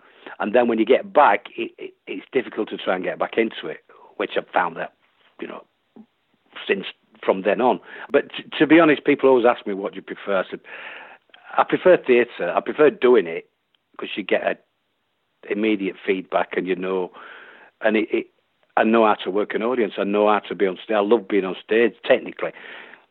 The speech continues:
I mean, technically, eh, eh, T V and theatre, I know technically I'm very good. It doesn't mean I'm a good actor.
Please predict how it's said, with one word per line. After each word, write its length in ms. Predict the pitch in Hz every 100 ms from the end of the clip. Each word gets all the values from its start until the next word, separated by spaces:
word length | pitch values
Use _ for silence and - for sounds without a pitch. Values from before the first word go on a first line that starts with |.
| _ _ _ _ _ _ _ _ _
I 80 | 131
mean, 160 | 147 131
technically, 600 | 196 196 160 - 123 113 -
eh, 100 | 101 -
eh, 80 | - - _ _ -
T 180 | 160 156
V 180 | 139 139
and 160 | 123 110 _ _ _ _ _ _ _ -
theatre, 520 | 135 123 - 90 85 _ _ _ _ _ _ _ -
I 100 | 120
know 240 | 143 123
technically 480 | - 143 120 131 104
I'm 120 | 95
very 200 | 101 92
good. 240 | 127 139 - -
It 100 | 135
doesn't 200 | 147 160
mean 100 | 143
I'm 60 | 131
a 60 |
good 140 | 110 117
actor. 500 | 180 - - 101